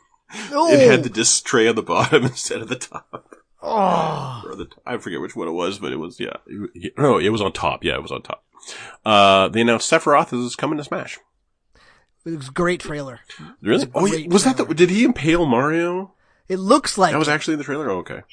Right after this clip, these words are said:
Speaker 1: Yeah, yeah, it looks like it, but then it, it, like, f-, flashes into Mario and he's got him through one of his, um,
Speaker 2: Oh, one of his,
Speaker 1: like,
Speaker 2: you know,
Speaker 1: like,
Speaker 2: the overall
Speaker 1: yeah,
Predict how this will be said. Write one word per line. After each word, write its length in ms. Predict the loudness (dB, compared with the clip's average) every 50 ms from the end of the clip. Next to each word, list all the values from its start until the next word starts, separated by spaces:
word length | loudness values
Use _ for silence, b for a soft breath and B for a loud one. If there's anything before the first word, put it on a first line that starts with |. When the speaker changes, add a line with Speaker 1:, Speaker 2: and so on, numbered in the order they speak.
| -14 -4
Speaker 1:
Yeah, 320 | 2 2 2 2 2 -4 -6
yeah, 200 | -2 -2 0 0
it 100 | 0 -2
looks 280 | 2 2 2 2 2 0
like 140 | 0 0 0
it, 80 | -2
but 80 | -2 0
then 140 | 0 2 0
it, 160 | 0 -2 -4
it, 80 | -6 -6
like, 180 | -6 -8 -8 _ _ _ _ _ _ _ -10
f-, 120 | -10 -10 -10
flashes 340 | -6 -6 -4 -4 -4 -4 -4
into 140 | -4 -4 -4
Mario 260 | -4 -4 -4 -4 -4
and 80 | -4
he's 140 | -4 -6 -8
got 260 | -8 -8 -6 -6 -4
him 140 | -6 -6 -8
through 640 | -10 _ -14 -10 -8 -6 -6 -6 -6 -6 -8 -10 -14 b b b b b b b b
one 160 | -16 -12 -12 -12
of 80 | -10
his, 160 | -12 -14 -14
um, 300 | -14 -14 -14 -16 -14 -8 -2
Speaker 2:
Oh, 220 | 2 4 4 4 4
one 160 | 2 0 -2
of 60 | -4
his, 160 | -4 -4 -6 -8
Speaker 1:
like, 140 | -8 -8
Speaker 2:
you 80 | -6 -6
know, 80 | -6 -6 -8
Speaker 1:
like, 100 | -10 -12 -14 -20 _ -18
Speaker 2:
the 140 | -14 -10 -8
overall 240 | -6 -2 -2 -2
Speaker 1:
yeah, 20 | -2